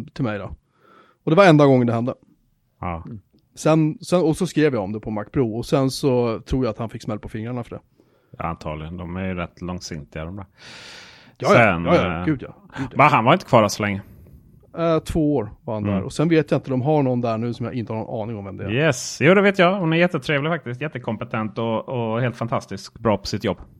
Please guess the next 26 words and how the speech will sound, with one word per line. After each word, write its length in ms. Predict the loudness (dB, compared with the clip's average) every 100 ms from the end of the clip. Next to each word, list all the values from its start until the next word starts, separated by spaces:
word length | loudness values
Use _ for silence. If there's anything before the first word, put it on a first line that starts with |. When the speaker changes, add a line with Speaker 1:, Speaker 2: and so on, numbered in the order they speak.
| -20
Speaker 2:
Så 140 | -6
att, 140 | -6 -4
Speaker 1:
Ja. 80 | -2
Speaker 2:
eh, 540 | 2 2 2 0 -4 -4
no 120 | 0
Speaker 1:
Ja, 300 | 2 2 0
det 60 |
är 40 | 2
Speaker 2:
worries 360 | 4 4 2
Speaker 1:
bra. 100 | 0
Speaker 2:
där, 100 | 0
kan 200 | -2 -6
man 80 | -8
säga. 180 | -6 -8 -10 _ -20 -20 -20 _ _
Eh, 340 | -8 -6 -4 -4
sen, 280 | -4 -4
eh, 380 | -2 -2 -2 -2 -4
om, 260 | -6 -8
om 160 | -6 -4
hon 200 | -4 -6
skulle 200 | -8 -6
låna 160 | -2 -2
ut 160 | -4 -6
något 140 | -8
till 300 | -6 -6 -8 -12 _ _ _ _ _ -10
ökände 640 | -8 -6 -6 -6 -6 -8